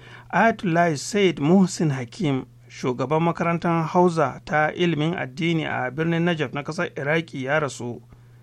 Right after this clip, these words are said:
Yana ɗan shekara casa'in da biyu a duniya. Bayan rasuwan Ayatollah Burujaddi a birnin Qum na ƙasar Iran, wanda shi ne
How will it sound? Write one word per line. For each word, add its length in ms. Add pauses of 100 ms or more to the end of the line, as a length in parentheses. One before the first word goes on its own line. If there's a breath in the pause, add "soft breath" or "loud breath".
(240 soft breath)
Yana 260
ɗan 180
shekara 440
casa'in 380
da 80
biyu 200
a 80
duniya. 540 (840 loud breath)
Bayan 280
rasuwan 560
Ayatollah 560
Burujaddi 840 (380)
a 220
birnin 380
Qum 220
na 240
ƙasar 380
Iran, 360 (1160 soft breath)
wanda 480
shi 220
ne 160